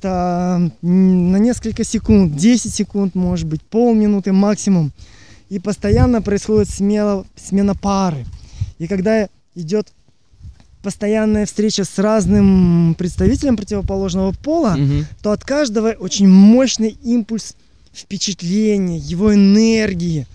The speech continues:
Speaker 2: Мгм.
Speaker 1: проникает вовнутрь. И интенсивность всех переживаний, яркость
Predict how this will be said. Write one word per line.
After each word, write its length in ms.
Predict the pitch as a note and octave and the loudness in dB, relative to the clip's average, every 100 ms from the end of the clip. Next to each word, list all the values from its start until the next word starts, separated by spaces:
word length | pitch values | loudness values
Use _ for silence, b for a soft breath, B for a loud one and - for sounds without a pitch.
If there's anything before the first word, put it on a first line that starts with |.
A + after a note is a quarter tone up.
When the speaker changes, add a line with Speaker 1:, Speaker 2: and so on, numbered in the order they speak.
| b b - | b b -4
Speaker 2:
Мгм. 80 | C3+ | 0
Speaker 1:
проникает 600 | B2+ - B2+ G3+ F#3+ E3 | 2 2 0 -2 -2 -4
вовнутрь. 540 | F#3 F3 G3 D#3+ D3+ - _ _ - - - - - _ - | -2 2 2 0 -4 -10 _ _ -14 -14 -20 -20 -20 _ -12
И 360 | F#3 G3 G3 F3+ B B B B - - _ _ - | -4 2 2 0 B B B B -20 -20 _ _ -6
интенсивность 1080 | F#3+ A3+ G#3+ - - - B3+ A#3 G#3+ - - | -2 4 2 2 -6 0 2 4 0 -4 -14
всех 300 | - G#3+ - | -6 -6 -6
переживаний, 920 | - G3 G3 F3 F#3 A3+ A#3+ A3 F#3 | -8 -6 -4 -2 0 2 2 2 2
яркость 920 | C#3+ C3+ C#3+ A#3+ B3 - F#3+ - - | -2 -6 -2 0 0 -4 -8 -10 -18